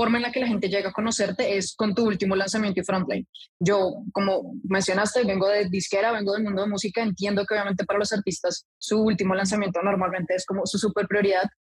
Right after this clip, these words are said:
pero TikTok es un ecosistema donde se te puede viralizar algo como de tu catálogo, ¿no? Y es también como dices, ¿dónde está esta storyline? ¿Qué es el tipo de contenido que la gente está encontrando que es especial y que es un valor agregado dentro de la plataforma?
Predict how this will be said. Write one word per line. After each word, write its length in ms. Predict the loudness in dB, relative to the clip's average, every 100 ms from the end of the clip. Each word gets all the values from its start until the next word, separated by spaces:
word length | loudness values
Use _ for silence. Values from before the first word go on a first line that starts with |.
| -20 _ _
pero 260 | 2 2
TikTok 320 | 0 -2 -2 -2
es 100 | -2
un 60 |
ecosistema 540 | 0 0 -2 0 0 2
donde 320 | 2 0 0
se 140 | 0
te 100 | -2
puede 200 | 0 2
viralizar 380 | 2 2 0 0
algo 200 | -2 -2
como 280 | -2 -2 0
de 120 | -2 -2 -2
tu 80 |
catálogo, 480 | -2 2 2 0 -4 _ _ _ _
¿no? 320 | -2 -2 -6 _ -20 -4
Y 100 | -2
es 80 | 2
también 260 | 2 2
como 200 | 2 2
dices, 420 | 2 0 -2 -4 -12 _
¿dónde 200 | 0 0
está 140 | 0 -2
esta 180 | 0
storyline? 680 | -2 0 2 2 0 0 -2 -6 _ _
¿Qué 80 | -2
es 60 |
el 100 | -2
tipo 180 | -2 0
de 60 | 0
contenido 420 | 0 2 0 0
que 100 | 0
la 80 | 0
gente 200 | 0 -2
está 160 | 0
encontrando 640 | 0 2 2 2 2 2 0
que 180 | 0 0
es 140 | 0
especial 460 | -4 -4 -2 0 0
y 60 |
que 80 | -2
es 60 | -2
un 100 | 0
valor 200 | 2 2
agregado 380 | 0 0 -2 -2
dentro 200 | -4 -2
de 60 | -4
la 80 |
plataforma? 580 | -2 -6 -2 -2 -2 -4